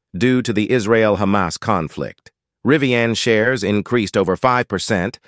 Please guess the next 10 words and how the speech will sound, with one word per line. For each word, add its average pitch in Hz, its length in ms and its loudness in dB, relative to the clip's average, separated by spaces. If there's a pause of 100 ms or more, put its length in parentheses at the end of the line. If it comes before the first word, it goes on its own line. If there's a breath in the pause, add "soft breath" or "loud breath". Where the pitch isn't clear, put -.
(180 soft breath)
post 135 280 0
a 117 40 0
U 113 180 0
B 120 160 2
S 117 180 0
upgrade 113 520 0
to 113 80 0
buy 110 280 2
from 104 240 0
neutral. 123 480 -4